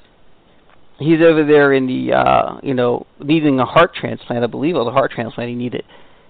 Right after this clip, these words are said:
And, uh, he can't get the V A to cover it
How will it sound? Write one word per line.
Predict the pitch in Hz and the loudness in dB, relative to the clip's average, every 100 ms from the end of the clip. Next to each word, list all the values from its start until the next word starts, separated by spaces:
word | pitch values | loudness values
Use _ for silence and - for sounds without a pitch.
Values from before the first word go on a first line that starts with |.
| _ _ _ _ _ - | _ _ _ _ _ -2
And, | 135 131 127 123 | 2 4 4 2
uh, | 117 110 98 85 - _ _ - - - | 2 2 2 -2 -6 _ _ -20 -20 -16
he | - 185 | -6 -4
can't | - 180 120 | 0 0 0
get | 147 147 - _ - - | 2 2 2 _ -20 -20
the | 135 139 | -10 -6
V | 127 123 | -2 0
A | 120 | 2
to | 113 | 0
cover | - 139 180 | 2 2 0
it | - | -8